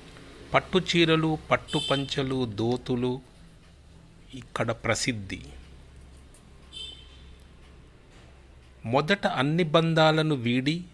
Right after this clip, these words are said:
చివరి దశలో కాశీ దర్శించుకునేవారు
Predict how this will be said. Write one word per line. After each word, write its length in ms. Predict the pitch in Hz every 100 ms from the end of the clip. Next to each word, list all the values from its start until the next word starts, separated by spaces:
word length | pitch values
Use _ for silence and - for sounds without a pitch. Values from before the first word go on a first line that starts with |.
| - - -
చివరి 480 | - - 147 180 185
దశలో 460 | 170 165 175 156 151
కాశీ 540 | - 123 131 - 151
దర్శించుకునేవారు 1500 | 135 120 117 - 139 131 - 123 127 127 123 113 113 123 156